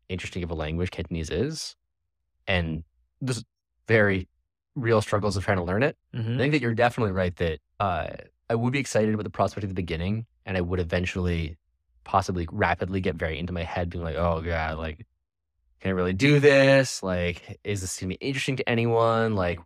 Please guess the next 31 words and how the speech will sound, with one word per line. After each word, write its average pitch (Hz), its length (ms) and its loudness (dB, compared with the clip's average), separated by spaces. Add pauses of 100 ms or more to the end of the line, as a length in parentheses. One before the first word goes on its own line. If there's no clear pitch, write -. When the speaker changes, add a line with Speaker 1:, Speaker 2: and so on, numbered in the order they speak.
(140)
Speaker 1:
what, 101 360 2 (680)
um, 85 600 -4
am 107 120 0
I 107 80 2
gonna, 110 120 4
like, 101 140 2
run 101 220 0
into 95 100 0
problems 98 400 2
of 98 80 -4
cultural 95 320 -2
appropriation 110 720 -2
accusations?" 113 1080 -2
And, 92 120 -8
like, 98 340 -10
it - 240 -14
just 120 160 -8
would 113 80 0
immediately 107 440 -2
hit 92 120 -2
up 92 140 -8
a-, 78 60 -10 (340)
against, 92 240 -4 (180)
about, 104 300 -4
against 90 600 -6
a - 40 -10
bunch 92 260 -4
of 90 60 -4
my 87 120 0
own, 82 280 -2
like, 78 320 -6